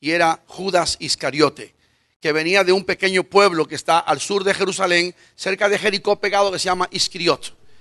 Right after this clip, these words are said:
Entonces de ahí venía Judas Iscariote, Iscariote. Pero ya sabemos que Judas fue siempre desde el principio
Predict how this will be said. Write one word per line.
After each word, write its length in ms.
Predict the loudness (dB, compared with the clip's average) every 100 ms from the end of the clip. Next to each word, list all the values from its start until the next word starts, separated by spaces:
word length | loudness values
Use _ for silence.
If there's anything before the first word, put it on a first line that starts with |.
| -20 -20 _
Entonces 300 | -6 -2 2
de 60 |
ahí 100 | 4
venía 520 | 4 2 2 0 0 -4
Judas 460 | -6 0 0 0
Iscariote, 720 | -4 -6 -2 0 0 -2 -20 _ -10
Iscariote. 640 | -6 -2 0 0 -2 -16 -20 _ _ _ _ _ _ _
Pero 160 | -2
ya 140 | 0 0
sabemos 400 | 0 0 -2 -4
que 100 | -4
Judas 380 | -2 0 0 -2
fue 240 | -2 0
siempre 400 | 2 0 0 -2
desde 160 | 0 0
el 60 |
principio 540 | 0 -2 -4 -2 -2